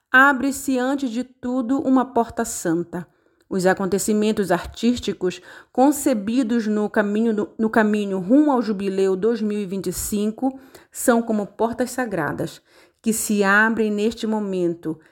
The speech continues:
Cada obra de arte é, de fato, uma porta aberta, uma passagem aberta, através da qual o material e o espiritual, o divino e o humano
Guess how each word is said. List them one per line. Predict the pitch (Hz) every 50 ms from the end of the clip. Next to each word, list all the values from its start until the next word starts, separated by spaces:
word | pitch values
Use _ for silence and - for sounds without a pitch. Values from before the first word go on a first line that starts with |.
| _ _ _ -
Cada | - 202 190 180 185 180 180
obra | 180 170 175 170
de | 160 165 170
arte | 165 175 190 202 196 - -
é, | 185
de | 160 175
fato, | 165 - - - 190 175 180 190 - _ - 190 - -
uma | 220 214 208 190
porta | 196 - - 208 202 - - 247
aberta, | 247 214 185 185 185 185 180 -
uma | 190 196 196
passagem | 190 - 220 214 - - - 262 277 294 294 247 240 226 208
aberta, | 196 180 170 180 180 175 170 - - 170 170 - - - - - - -
através | - 208 208 - 220 214 196 185 196 208 208 208 196
da | 202 196
qual | 190 - - - 208 196 202 208 226 247 247 247 - - - - -
o | 214
material | 208 196 202 220 240 - - 226 208 202 196 185 180 185 208 226 262 277 285 294 294 - _ _ -
e | 233 220
o | 208 214
espiritual, | 240 233 - - 202 208 202 - - 190 185 165 165 170 175 185 196 208 - _ _ _ - _ _ _ -
o | 220 208
divino | 180 170 190 196 165 170 202 240 269 302 320 320 339 339 349 349
e | 240 240 220
o | 208
humano | 196 190 185 185 185 185 190 196 202 214 233 262 262